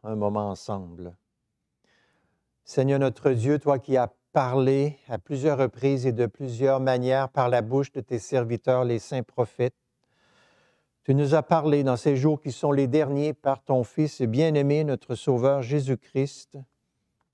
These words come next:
et nous te louons et te rendons grâce pour Jésus, pour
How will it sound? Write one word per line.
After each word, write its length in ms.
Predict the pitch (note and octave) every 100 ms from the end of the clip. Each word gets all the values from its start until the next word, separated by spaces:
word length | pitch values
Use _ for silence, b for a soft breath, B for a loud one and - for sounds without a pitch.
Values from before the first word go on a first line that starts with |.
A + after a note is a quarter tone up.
| -
et 140 | C3
nous 160 | C#3 C3+
te 340 | - C#3+ C#3 - b b b
louons 500 | D3 F#3+ F#3 D#3+ A2 - _ _ _ _ _ -
et 40 |
te 100 | C#3+
rendons 320 | E3+ F#3 F#3+
grâce 680 | C#3+ C#3 B2 G2 - - - _ _ _ _
pour 240 | C3 B2
Jésus, 520 | A2 D#3 D3 B2+ A#2 - _ _ _ _ _ _ _ _ _ _
pour 400 | C#3 C3 B2 G2